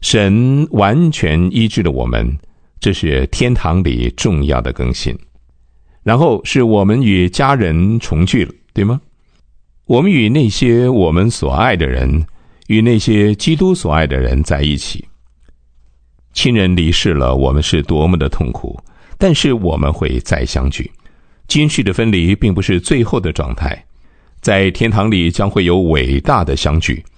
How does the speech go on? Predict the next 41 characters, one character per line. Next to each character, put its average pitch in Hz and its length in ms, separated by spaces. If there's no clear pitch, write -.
不 214 100
只 143 160
是 135 140
与 123 100
我 147 160
们 95 140
的 92 100
亲 143 220
人， 90 320
跟 107 160
我 90 140
们 87 140
最 104 200
爱 139 180
的 87 80
人 67 140
相 73 240
聚， 57 320
也 78 160
是 73 180
与 58 200
基 - 220
督 71 160
相 60 280
聚。 - 200
圣 110 200
经 95 160
说， 95 400
神 120 540
与 110 360
我 69 160
们 60 160
同 67 260
在， 73 400
我 92 160
们 101 280
脸 87 300
上 113 180
的 101 120
帕 107 320
子 58 280